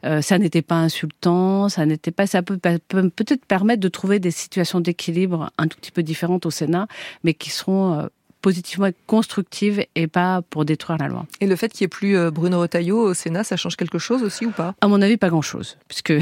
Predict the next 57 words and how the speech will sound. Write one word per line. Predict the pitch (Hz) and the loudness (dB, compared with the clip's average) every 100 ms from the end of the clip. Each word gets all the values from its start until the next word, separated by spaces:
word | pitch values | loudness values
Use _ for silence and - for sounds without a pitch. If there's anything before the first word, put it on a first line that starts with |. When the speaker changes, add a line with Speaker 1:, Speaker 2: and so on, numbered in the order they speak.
| 175 - | 2 -2
Speaker 1:
<laughs> | - - - | -14 -16 -2
la | 180 | 2
réalité, | 240 247 190 - 247 | 4 4 2 2 2
c'est | - 165 | 2 0
que | 160 | 2
monsieur | 156 160 | 2 2
Retailleau, | 160 151 123 156 196 | 2 2 2 4 4
bon, | 143 | 2
bah, | 117 | 0
il | 107 107 | -2 -2
est, | 98 87 | -2 -2
il | 120 | -2
était | 147 - 143 | -2 0 0
là | 147 156 127 - | 2 0 -4 -2
pendant | 139 107 | -2 0
assez | 110 - | -2 -2
longtemps | 143 135 - 196 247 285 - - - | -2 0 2 4 4 0 -8 -14 -2
et | 202 180 | 0 2
Speaker 2:
Vingt | 185 | 4
Speaker 1:
que, | 190 | 6
Speaker 2:
ans. | 226 202 | 6 4
Speaker 1:
euh, | |
il | 165 180 | 4 4
est | 185 | 2
toujours | 165 180 233 | 2 2 4
là, | 262 135 131 | 4 0 -2
en | |
vérité. | 139 139 143 - 214 180 | -2 -2 0 2 4 2
Euh, | 135 131 | -2 -4
il, | 139 135 127 - - - | -4 -6 -6 -10 -14 -8
il | - 139 | -4 0
est | 135 | 2
maintenant, | 143 139 190 | 2 2 2
il | 170 | 4
est | |
ministre, | 151 226 220 - 143 | 6 6 4 0 -6
donc | 139 143 - | -4 -6 -4
il | |
n'est | 139 | -4
pas | 147 151 | -2 -2
très, | - 156 | -2 -4
très | - 151 | -2 0
loin, | 180 220 202 - - - | 4 4 2 -4 -16 -10
Speaker 2:
Mhm. | 170 | -6
Speaker 1:
euh, | 139 143 139 135 | -4 -4 -4 -4
du | 147 | -4
Sénat, | - 202 160 139 | 0 2 0 -2
hein. | - 151 | -8 -8
Donc, | 147 139 - | -6 -6 -4
euh, | 131 - - | -6 -4 2
mais | 220 - _ _ - | 2 2 _ _ -2
ju-, | 214 294 - | 2 2 4
juste | 254 370 | 2 2
pour | - 233 | 2 2
dire | 220 | 2
une | 220 | 2
chose, | 320 269 | 2 0